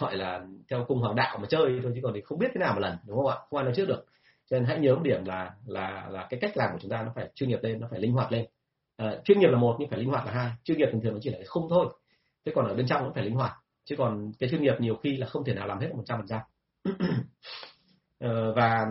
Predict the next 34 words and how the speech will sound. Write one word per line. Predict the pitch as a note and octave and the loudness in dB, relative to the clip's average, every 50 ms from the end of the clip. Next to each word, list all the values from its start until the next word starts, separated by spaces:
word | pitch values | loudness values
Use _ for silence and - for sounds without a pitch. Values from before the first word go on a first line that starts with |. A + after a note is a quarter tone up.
| A2+ A2+ A#2 B2+ - - | -2 -4 -6 -6 -4 0
bản | C#3 B2 - | 0 2 4
thân | D#3+ E3 E3 | 4 2 4
thì | C#3 C3+ | 4 2
anh | C3+ C#3 | 2 2
thấy | C3 B2 B2 | 0 0 0
một | - D#3 | 0 0
điểm | C3 G2+ G2 | -2 -2 -2
là | G2+ G2 G2 G2 G2+ - - | -4 -8 -10 -10 -12 -10 -6
công | D3+ D3 C#3+ | -4 -2 0
ty | D3+ C#3+ | 0 0
liên | C#3+ C#3 C3+ C#3+ C#3+ C3+ | -2 -2 -2 -2 -2 0
doanh, | C#3 C#3+ C3+ B2+ A#2+ | 0 0 0 -2 -2
công | B2+ B2+ | -2 -2
ty | C3+ | -4
nước | C#3 D3+ | -2 -2
ngoài | D3+ C#3 A#2 G#2 G2+ G2 | -2 -2 -4 -4 -6 -8
họ | A2 G2 - | -10 -10 -8
đi | C3 C3 B2 | -8 -8 -6
trước | C#3+ E3+ | -6 -6
mình | E3 C3+ G#2+ G2+ | -4 -6 -6 -6
khoảng | F#2 F2+ F2+ | -8 -12 -12
một, | G2 G2 - | -12 -10 -8
hai | A2+ A#2 A#2 | -8 -6 -6
trăm | A#2+ A#2+ | -4 -4
năm. | A#2+ B2 A#2+ - _ _ _ _ _ _ _ _ _ _ _ _ - | -4 -4 -4 -8 _ _ _ _ _ _ _ _ _ _ _ _ -6
Và | A#2 A#2 A2+ A2 G#2+ G#2+ G#2 G2+ G2+ G2+ G2 G2 G2 - - | -2 0 0 2 2 0 0 -2 -2 -4 -6 -8 -8 -8 -6
nhiều | A#2+ B2 C3 C3 B2 | 0 2 4 4 6
người | B2 B2 A2 - | 6 4 4 2
cứ | E3+ | 0
bảo | D#3 B2+ G2+ | 0 0 0
là | F#2+ F#2 | 0 0
đuổi | G#2 G2+ F2 | -2 -4 -4
theo | A#2+ A#2+ A#2+ | -2 -2 -2
họ, | D3 C#3+ - - - | -2 -2 -4 -6 -12